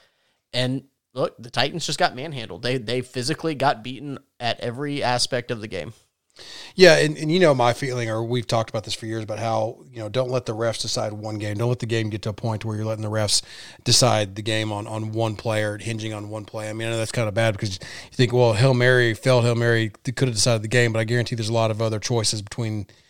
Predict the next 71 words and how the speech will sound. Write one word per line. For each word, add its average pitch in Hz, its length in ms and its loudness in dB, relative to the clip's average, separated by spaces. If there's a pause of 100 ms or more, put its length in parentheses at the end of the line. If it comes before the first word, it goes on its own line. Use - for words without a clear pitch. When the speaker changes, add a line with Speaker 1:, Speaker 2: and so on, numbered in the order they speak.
(240)
Speaker 2:
the - 60 -6
start - 160 8
of 120 80 6
the 117 60 2
game 117 220 4
and 113 60 0
the 117 60 2
end 123 60 4
of 113 80 0
the 113 40 -2
game 110 220 0
that 104 120 -6
could 127 120 -2
have 113 100 0
made 113 140 0
a 107 60 -6
difference 107 340 -4
too. 123 160 2
So - 120 -2
it - 40 -10
can't 156 180 4
be 143 80 4
just 120 240 0
one 110 260 0
game. 104 280 -2
It's, 104 140 -2
it's 123 180 -4
a, 110 180 -2 (120)
it's - 180 -10
an 113 60 -4
accumulation 120 500 0
of 107 100 -4
all 110 140 2
the 101 80 -8
plays. 110 400 -4 (540)
And 143 160 6
what 165 100 4
you're 156 80 0
talking 185 240 6
about 139 220 4
there 123 240 4
is 104 100 -2
that 117 160 -2
I 117 80 2
think 123 220 0
that 117 100 2
I 123 220 6
was 117 160 -2
probably, 117 440 0
in 117 100 -4
our 113 120 2
group, 117 240 0
I 113 40 2
was 113 80 -2
probably 117 180 0
the 104 40 -4
most 107 200 -4
pissed 117 220 -4
about 113 240 -4
the, 110 260 -6
uh, 107 40 -4
uh, 110 420 -8
Peters 113 340 -2
coming 120 220 0
in 113 80 -2
and 110 100 -4
knocking 113 480 -4
Khalif 113 340 -4
Raymond 110 340 -2
down. 107 280 -6
Well, 110 180 -4